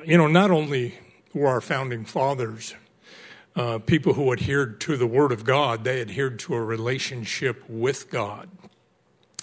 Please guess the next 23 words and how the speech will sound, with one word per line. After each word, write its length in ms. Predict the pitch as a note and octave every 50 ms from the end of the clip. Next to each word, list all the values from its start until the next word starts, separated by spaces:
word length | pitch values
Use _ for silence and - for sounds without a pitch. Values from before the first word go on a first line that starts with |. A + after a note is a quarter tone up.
| - - - - - - - - -
And 80 | - F3+
if 100 | E3+ -
you're 100 | F3 E3+
watching 480 | D3+ D#3+ F#3+ G3 G3 F#3+ - G3+ F3
today 360 | D3+ - E3+ C#3+ E3 E3+ E3+ D#3+
and 120 | C#3 C3+
you 140 | D3 D3 C#3
heard 280 | - - E3 E3 D3
that 220 | C3 C#3 C#3 - A#2+
message, 640 | B2+ C#3 - - - - A2+ G2+ F#2+ - - - - - - - - - - - - _ _ _ _
uh, 60 | - C3
you 220 | C3 C3+ D#3 F3+
may 160 | E3+ E3 D#3
be 120 | D3 C#3 C#3+
saying, 420 | C3+ - - D#3 D3+ D3 C#3 B2+
"How 160 | G#2+ D#3+ D#3+
do 140 | D3 C#3+ C3
I 140 | C3+ D3 D3+
have 380 | A#2+ B2 B2+ A#2+ A#2 A2 G#2+
a 100 | A#2 G#2+
relationship 800 | B2 A#2+ B2 B2 B2 B2 A#2 - - A#2 G2+ - - B2+ - -
with 180 | A#2+ F#2+ A#2+ A2
God?" 380 | A#2 A2+ G#2 G#2 G#2 G2+ -